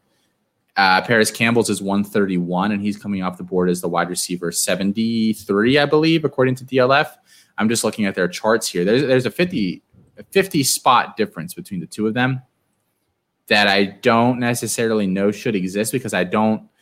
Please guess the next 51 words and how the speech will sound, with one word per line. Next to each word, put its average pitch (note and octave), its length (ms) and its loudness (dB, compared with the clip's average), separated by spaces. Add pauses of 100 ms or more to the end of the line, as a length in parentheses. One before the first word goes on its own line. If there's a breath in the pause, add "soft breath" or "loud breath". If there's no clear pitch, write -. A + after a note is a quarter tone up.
(160)
man, B2 120 4
I C3 60 4
think E3+ 140 4
this D3+ 160 4
is B2+ 80 0
probably C3 340 4
more A#2+ 220 4
of, A2 80 2
like, G#2+ 160 2
I G2 120 2
think A2 220 -6
we're G#2+ 140 -2
drafting F#2+ 340 -4
Pittman G2+ 260 -12
too F2 220 -12
early A2+ 240 -4
and G2 140 -6
less F#2+ 180 -8
of, F#2 80 -10
I F2 100 -6
think F2+ 200 -18
we're F2+ 60 -10
drafting F2 340 -10
Paris D#2+ 280 -12
Campbell E2 300 -18
too - 180 -20
late. G#2+ 260 -4 (540 soft breath)
'Cause - 100 -4
I B2 80 4
don't, G3+ 520 2
I, D#3+ 140 4
I, D3+ 320 4
I - 20 4
don't F#3 180 2
feel A#2+ 140 2
comfortable B2 400 -2
saying G#2 240 -2
that F#2 80 -2
I, F#2 120 2
that F#2+ 300 -4
either G2+ 280 2
one F#2 160 -4
of F#2 80 -4
those F2 180 -4
guys F2 300 -6
has F2+ 160 -6
the F2+ 60 -16
better D#2 200 -8
season F#2 400 -2
next - 300 -16
year. D2+ 200 -10